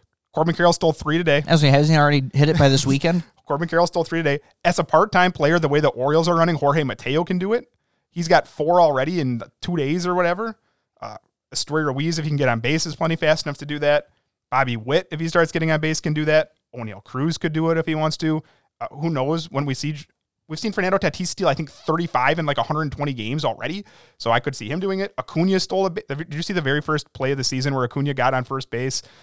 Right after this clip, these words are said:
Speaker 1: They threw over twice, and then basically he got halfway to second base on the lead 'cause he knew it. And so with the new rules, Acuna can do it. Jazz Chisholm can do it. There are plenty of guys.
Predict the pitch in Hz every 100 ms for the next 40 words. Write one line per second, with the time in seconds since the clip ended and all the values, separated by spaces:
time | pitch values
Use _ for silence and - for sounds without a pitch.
0 | _ - 123 143 147 139 - - 135 147
1 | 143 135 143 156 143 139 139 120 - 131
2 | 143 135 - 123 135 127 139 135 120 117
3 | 123 135 139 123 127 143 160 _ 139 131
4 | - 139 123 - _ _ - 190 208 220
5 | 190 185 160 147 143 135 - - - 185
6 | 180 175 165 160 147 107 - 165 175 160
7 | 160 175 156 - - 214 196 160 151 143